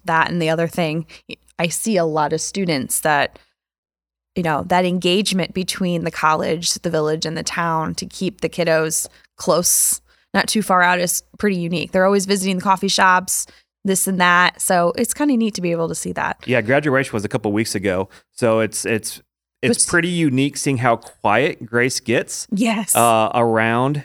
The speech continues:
Speaker 2: when there's no college students. Um, you know, i-, it's, I, I won't wanna say we flip a switch, because usually when Grace graduation happens,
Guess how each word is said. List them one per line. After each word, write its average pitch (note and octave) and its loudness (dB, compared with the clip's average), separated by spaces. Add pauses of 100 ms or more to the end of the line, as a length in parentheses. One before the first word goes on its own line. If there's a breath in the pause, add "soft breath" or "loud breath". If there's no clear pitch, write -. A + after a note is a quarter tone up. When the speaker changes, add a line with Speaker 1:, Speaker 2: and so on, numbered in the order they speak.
Speaker 2:
when A2+ -2
there's A2 0
no G#2+ 0
college G2+ -2
students. C#3+ -6
Um, G2+ -4 (280 loud breath)
you A2+ -6
know, G#2+ 2 (960)
i-, F2+ -14
it's, - -6 (120)
I, A#2+ 0
I C#3 0
won't E3+ 0
wanna E3+ 0
say D#3 0
we B2+ 0
flip C3 -6
a F#2 -8
switch, - -6
because G#2 0
usually C3+ 2
when A#2+ 0
Grace A2 2
graduation G2+ 0
happens, F2+ -10